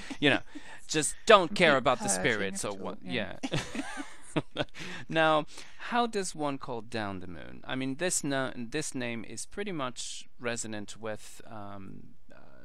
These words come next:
Speaker 2: modern day Wiccans, and, you know, and it sounds like something familiar, right? Um,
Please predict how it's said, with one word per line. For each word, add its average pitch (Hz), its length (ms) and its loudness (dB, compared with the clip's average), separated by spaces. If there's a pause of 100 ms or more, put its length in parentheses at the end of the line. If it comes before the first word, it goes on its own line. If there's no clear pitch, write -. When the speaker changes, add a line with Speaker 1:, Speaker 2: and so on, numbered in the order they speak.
(460)
Speaker 2:
modern 113 400 -6
day 98 280 -8
Wiccans, 92 560 -8
and, 92 300 -8 (100)
you 104 120 -10
know, 92 360 -10
and 92 300 -10 (640)
it - 160 -6
sounds 156 600 0
like 110 200 -6
something 110 320 -6
familiar, 104 520 -8
right? 101 160 -8 (480)
Um, 127 420 0